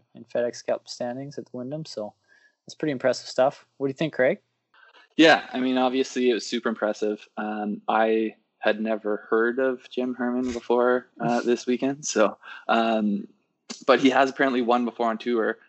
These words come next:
Speaker 2: Uh, he was super impressive, though. I thought, I mean, you, we, we talk about the,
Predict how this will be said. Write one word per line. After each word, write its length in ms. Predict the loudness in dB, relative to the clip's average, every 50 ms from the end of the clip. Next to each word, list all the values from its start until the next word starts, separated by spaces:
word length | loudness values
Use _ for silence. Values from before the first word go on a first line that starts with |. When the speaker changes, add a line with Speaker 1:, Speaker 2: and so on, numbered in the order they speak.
| _ _ -6
Speaker 2:
Uh, 160 | 0 0 0 0
he 140 | 0 0
was 160 | 0 0 0 0
super 260 | 0 0 2 2 2
impressive, 380 | 2 2 2 0 0 -2 -4
though. 120 | 0 0 0
I 60 | 2
thought, 280 | 2 2 2 2 2 2 0
I 60 | -2
mean, 180 | -2 0 0 0
you, 100 | 0 0 0
we, 160 | 0 -2 0
we 220 | 0 -2 -2 -4 -4 -8 -8 -4
talk 220 | -2 -2 0 0
about 260 | 0 -2 -2 -2 -4 _ _ _
the, 140 | -8 -8 -6